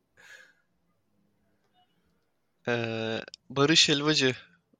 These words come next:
Bu, bu haftaki sorusu bu arada. Geçen haftaki sorusunu okuduk az önce. "Hocalarım selam. Bugün şaraplara zam geldi. Tadım aşırı kaçık. Neyse ki siz varsınız. Sorum şu. Bir enstrüman çalsanız ne çalmak istersiniz?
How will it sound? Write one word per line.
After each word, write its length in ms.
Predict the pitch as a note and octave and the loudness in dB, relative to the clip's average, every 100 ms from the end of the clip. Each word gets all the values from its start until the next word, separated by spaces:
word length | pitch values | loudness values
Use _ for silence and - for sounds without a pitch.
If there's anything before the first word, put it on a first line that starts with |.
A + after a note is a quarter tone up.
| _ _ _ _ _ - | _ _ _ _ _ -14
Bu, 380 | C3 C#3+ C3+ C3+ | -4 -2 0 4
bu 100 | C3+ | 4
haftaki 300 | C3+ C3 B2 | 4 -2 -4
sorusu 300 | A#2+ A2 A2+ | -4 -4 -4
bu 60 | |
arada. 140 | A2+ A#2 | -4 -4
Geçen 220 | A#2 A#2+ | -4 -4
haftaki 260 | A2+ A#2+ | -6 -8
sorusunu 320 | - A2+ - A#2 | -10 -10 -12 -14
okuduk 240 | B2 A2+ | -12 -8
az 120 | A2 | -8
önce. 320 | G#2+ G#2+ C3 C3+ _ _ _ _ _ _ - _ _ | -6 -6 -8 -10 _ _ _ _ _ _ -20 _ _
"Hocalarım 520 | - C#3 C#3+ D#3 E3 - | -6 -2 2 2 2 2
selam. 360 | E3 E3 E3 | 2 2 0
Bugün 180 | D#3 E3 | -4 -2
şaraplara 480 | - D#3 D3 D3+ D3+ | 2 2 2 2 4
zam 260 | D#3 E3 | 4 4
geldi. 260 | D3+ C#3 D3 | 4 2 2
Tadım 280 | - D3 D3+ | -4 -4 -2
aşırı 220 | D3 E3+ | -2 -2
kaçık. 320 | D#3+ C#3+ - - | 0 0 0 -2
Neyse 340 | D3 D3+ C#3 | 0 0 0
ki 100 | C#3+ | 0
siz 200 | D#3+ D3 | -2 2
varsınız. 400 | C#3 C3+ D3 D#3+ | 2 2 -2 -2
Sorum 500 | - - D#3+ D#3+ E3 | -4 -4 -2 -2 -2
şu. 280 | - D#3+ C3 - _ | 0 2 0 -2 _
Bir 120 | C#3 | 0
enstrüman 540 | D3+ D3 - - D3+ E3 | 4 2 0 -2 0 0
çalsanız 440 | - D3+ - D#3+ | 2 0 0 -2
ne 120 | D#3+ | -2
çalmak 500 | D#3+ C#3 C#3+ D#3 - C#3 | 2 2 2 -2 -4 -4
istersiniz? 800 | - D3+ D3 - D#3+ - - | 2 2 2 -2 -2 -2 -2